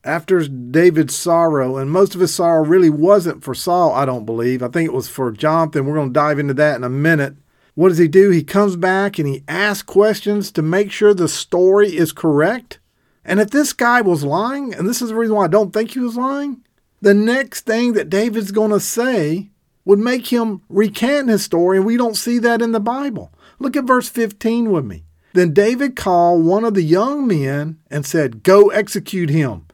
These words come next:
And he struck him down so that he died. And David said to him, "Your blood be on your own head, for your own mouth has testified against you, saying, 'I have killed the Lord's anointed.'"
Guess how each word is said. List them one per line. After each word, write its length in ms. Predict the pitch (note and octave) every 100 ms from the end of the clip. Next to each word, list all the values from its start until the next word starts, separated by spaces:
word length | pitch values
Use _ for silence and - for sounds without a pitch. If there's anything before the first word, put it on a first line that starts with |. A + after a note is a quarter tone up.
| _ _
And 100 | -
he 60 | G3
struck 420 | - - C4 C4+
him 140 | B3+ A3+
down 380 | A#3+ A#3+ F#3+
so 180 | D#3+ G3
that 180 | F#3+ G3
he 140 | F3 G3
died. 580 | E3 G3+ A3+ F3+ G2 - _ -
And 140 | D#3
David 340 | C#3+ G3 G#3 -
said 240 | G3+ F#3+
to 100 | F3
him, 320 | E3 E3 A2+ - _ _
"Your 240 | C3+ C#3+
blood 640 | A2 C3+ D#3 F#3 G3+ G#3 E3+
be 180 | F3+
on 220 | D3 D#3 C#3
your 220 | C3 C#3+
own 260 | F#3 G#3
head, 340 | G3 F#3+ D#3+ -
for 360 | D#3+ D3+ A#2+ - _ _
your 260 | D3 D3 -
own 420 | F3+ A3+ C4 C4+
mouth 440 | B3 C4 G3+ D3 D#3
has 180 | D3 -
testified 640 | A3 A3+ A3 G#3 G#3+ G#3+
against 420 | F#3+ G#3 C4 -
you, 100 | G3+
saying, 340 | - G3+ F3+ -
'I 320 | D3+ G#3+ B3+
have 200 | A#3+ F3
killed 340 | - G#3 G#3+ F#3
the 120 | G3+
Lord's 440 | F3 D#3 E3 D#3
anointed.'" 760 | E3+ E3 D#3+ D#3+ D#3 F#2 D#2+